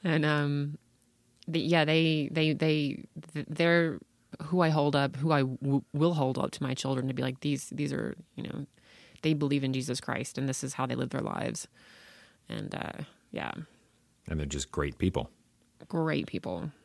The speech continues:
Speaker 2: Yeah. And that's, that's, I guess, if he, you know, if Lexton decides to go that route, those are the people that I want to point him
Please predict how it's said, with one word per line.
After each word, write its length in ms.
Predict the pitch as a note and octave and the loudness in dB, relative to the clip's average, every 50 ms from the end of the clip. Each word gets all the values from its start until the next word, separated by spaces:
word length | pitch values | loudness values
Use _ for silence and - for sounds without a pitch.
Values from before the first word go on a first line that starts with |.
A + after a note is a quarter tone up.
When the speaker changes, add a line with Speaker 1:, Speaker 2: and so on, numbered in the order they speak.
| _ _ _ _ _ _ _ _ _ _ _ _ _ _ _ _ _ _ - | _ _ _ _ _ _ _ _ _ _ _ _ _ _ _ _ _ _ -12
Speaker 2:
Yeah. 120 | - - - - _ - - | -12 -12 -12 -14 _ -4 2
And 100 | G2+ G#2 | 6 8
that's, 280 | A#2 B2 A#2+ - - | 8 8 6 2 -2
that's, 360 | - G2+ G#2+ G#2+ - - - - | 2 4 4 4 4 0 -4 -2
I 140 | - G#2 | 0 0
guess, 300 | F2+ F2 E2+ D#2+ D2+ - | 2 4 4 2 2 0
if 160 | - F2+ F#2 - | -4 -4 -4 -2
he, 160 | F#2+ F2 E2 F2+ - _ - | -2 -2 -2 -4 -12 _ -6
you 240 | - F2+ D#2+ E2 E2+ | -4 -4 -2 0 0
know, 100 | D#2+ D#2+ | 0 0
if 100 | - G#2+ | 2 2
Lexton 280 | G2+ F#2+ - - F2+ E2 | 2 2 4 2 2 2
decides 360 | D#2+ - - D#2 D#2 D2 - | 2 2 2 2 2 2 -2
to 60 | - | -4
go 180 | D2 D2+ D2+ D2 | -2 0 2 2
that 200 | D2 C#2 B1+ - | 2 0 0 0
route, 340 | C#2 C#2+ C#2+ C2+ B1+ A#1 - - - _ _ - - - - _ _ _ _ _ _ _ _ - - _ - | 0 0 0 0 0 -4 -8 -14 -20 _ _ -20 -20 -20 -20 _ _ _ _ _ _ _ _ -20 -20 _ 0
those 260 | F#2 F#2 F2+ F2 D#2+ | 6 8 10 10 10
are 40 | E2+ | 8
the 100 | D2 D2 | 4 2
people 240 | - - D2 - C#2+ | 0 0 0 0 0
that 80 | D2 C#2+ | 0 2
I 80 | C#2+ C#2+ | 2 2
want 180 | C#2+ C#2+ C#2 C2+ C2 | 2 2 0 -2 -2
to 40 | - | -4
point 180 | C#2 C2+ B1+ B1 | -6 -6 -4 -4
him 300 | B1+ B1 A#1+ A#1 A1+ | -4 -4 -4 -6 -6